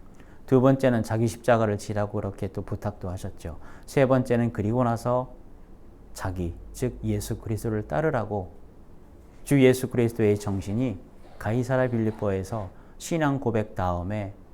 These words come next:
우리에게 기억되고 알려지고 있습니다. 자기를 부인한다고 하는 말은 뭘까요?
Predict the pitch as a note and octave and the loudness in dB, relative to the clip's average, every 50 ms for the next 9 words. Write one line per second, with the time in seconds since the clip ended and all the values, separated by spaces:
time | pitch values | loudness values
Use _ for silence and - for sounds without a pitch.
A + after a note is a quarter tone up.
0 | - - A#2 G2+ F#2+ F#2+ F2+ F2 F2 E2+ - G#2 G2 F#2+ F#2 F#2 - - A2+ G2+ | -8 -6 -4 -2 0 0 0 -2 -4 -4 -6 -6 -6 -4 -6 -6 -4 -2 -2 -2
1 | G2 - - - F2 E2+ G2 G#2 A2 - - G#2 G#2 F#2+ F#2 F2 - E2+ F#2 G2 | -2 -6 -8 -8 -8 -6 -6 -6 -6 -6 -6 -8 -8 -8 -8 -8 -10 -10 -8 -8
2 | F#2 - - - E2 E2 - D#2 - - - - - - - - - - - - | -10 -10 -10 -12 -12 -12 -12 -12 -14 -14 -14 -16 -16 -18 -18 -20 -20 -20 -20 -20
3 | - - - - - - - - - - - - G#2 A2+ A#2 C#3 C#3+ D3+ D3+ D3 | -20 -20 -20 -20 -20 -20 -20 -20 -16 -14 -8 -4 -2 0 4 4 4 4 4 4
4 | C#3 D3 D3+ D3+ C#3+ C#3+ C3+ C#3+ C#3 C3 B2+ C3 B2+ B2 B2 A#2+ A#2 A2+ A#2 A2 | 4 4 4 6 6 4 4 4 4 4 4 2 2 2 2 2 2 2 0 0
5 | G2 G2 F#2 F#2 - - A2 G#2+ A#2 C3+ C3+ A#2 | -2 -2 -2 -4 -4 -4 -4 -2 -2 -2 -4 -4